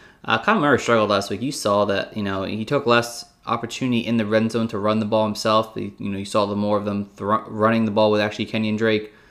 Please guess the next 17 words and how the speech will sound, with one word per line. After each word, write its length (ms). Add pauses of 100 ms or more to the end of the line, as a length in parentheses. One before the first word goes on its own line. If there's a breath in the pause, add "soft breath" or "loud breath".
(400 soft breath)
Um, 720
but 140
again, 180
this 140
was 100
the 80
worst 220
game 80
of 60
his 100
season 320
here, 460
especially 300
in 60
terms 180
of 60
fantasy. 640